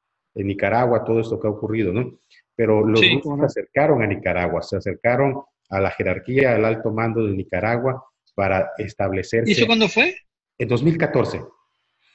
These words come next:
Speaker 1: En dos mil catorce.
Speaker 2: Porque recuerda que John Bolton dice que Nicaragua es parte de la llamada troika del mal, ¿no? También, si me dijiste, como
Speaker 1: Sí,
Speaker 2: está
Speaker 1: sí,
Speaker 2: diciendo
Speaker 1: sí.
Speaker 2: eso, entonces ruso,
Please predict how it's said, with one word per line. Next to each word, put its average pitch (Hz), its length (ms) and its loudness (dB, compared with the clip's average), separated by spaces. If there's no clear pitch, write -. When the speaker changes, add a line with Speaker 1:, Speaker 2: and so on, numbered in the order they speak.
Speaker 1:
En 107 120 -4
dos 107 180 -2
mil 139 140 0
catorce. 180 240 2
Speaker 2:
Porque 170 80 2
recuerda 233 320 2
que 165 360 4
John 202 220 2
Bolton 202 320 2
dice 196 240 2
que 185 80 0
Nicaragua 160 440 0
es 170 120 -4
parte 170 320 -4
de 156 80 -2
la 139 100 -2
llamada 151 420 -4
troika 165 400 0
del 131 260 -4
mal, 170 260 0
¿no? 226 220 -4
También, 151 360 0
si - 100 -14
me 139 80 -8
dijiste, 151 440 -8
como 143 120 -8
Speaker 1:
Sí, 139 40 -4
Speaker 2:
está 175 100 -4
Speaker 1:
sí, 165 40 4
Speaker 2:
diciendo 165 220 0
Speaker 1:
sí. 170 40 2
Speaker 2:
eso, - 120 -4
entonces 160 240 -4
ruso, 160 340 -6